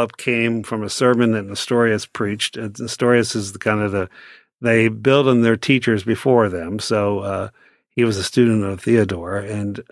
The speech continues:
um, it was a very important, whose writings will eventually be condemned as well. Um, he's probably the first person who kind of articulates this idea of this indwelling of two, um, two persons, two natures, and that there's kind of a connection.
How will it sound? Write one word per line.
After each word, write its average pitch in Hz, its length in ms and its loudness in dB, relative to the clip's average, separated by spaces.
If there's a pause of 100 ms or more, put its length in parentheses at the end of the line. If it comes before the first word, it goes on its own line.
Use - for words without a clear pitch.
um, 98 520 0
it 113 60 -4
was 101 140 -2
a 95 80 -6
very 104 180 0
important, 95 540 -6 (120)
whose 117 240 -2 (120)
writings 117 340 2
will 104 60 -4
eventually 98 340 -2
be 98 140 -8
condemned 98 480 -4
as 92 160 -10
well. 110 260 0 (260)
Um, 110 540 -2
he's 117 140 -10
probably 123 240 2
the 101 40 -8
first 117 260 -2
person 120 280 0
who 101 60 -6
kind 120 140 2
of 104 80 -2
articulates 101 580 -4
this 98 180 -6 (160)
idea 107 260 0
of 92 60 -4
this 92 180 -8 (100)
indwelling 95 680 0 (460)
of - 160 -10
two, 110 460 2 (280)
um, 101 500 -2 (400)
two - 180 2
persons, 101 840 -2
two - 180 -6
natures, 95 560 -8 (420)
and 131 180 2
that 131 180 4
there's 117 180 0
kind 156 240 2
of 139 80 -4
a 117 40 -6
connection. 117 640 -2